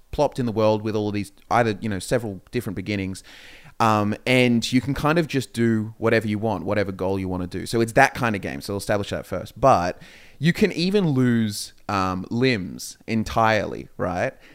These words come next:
And you, so limb damage, and 'cause it, it follows, like, limb damage, blood damage, all that kind of stuff. And there's, you know, all the bandages, medical stuff, all that kind of things.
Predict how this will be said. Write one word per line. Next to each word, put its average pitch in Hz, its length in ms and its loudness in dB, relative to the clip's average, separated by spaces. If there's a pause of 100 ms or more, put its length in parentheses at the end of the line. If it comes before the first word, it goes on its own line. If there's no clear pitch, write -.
(140)
And 110 160 2
you, 107 140 -2
so 123 160 4
limb 123 280 4
damage, 117 380 2
and 127 160 0
'cause 135 140 -6
it, 131 180 -2
it 127 80 -6
follows, 143 280 4
like, 104 120 -2
limb 107 200 -2
damage, 107 280 -4
blood 95 160 -2
damage, 104 180 -2
all 135 120 4
that 120 160 4
kind 107 180 -4
of 98 60 -6
stuff. - 360 -4
And 101 80 -8
there's, 101 160 -10
you 170 80 -6
know, 92 240 -4
all 107 120 -12
the 98 80 -14 (120)
bandages, 90 380 -8
medical 87 300 -10
stuff, 85 240 -10
all 170 120 4
that 139 120 6
kind 95 120 -8
of 85 60 -10
things. 85 260 -12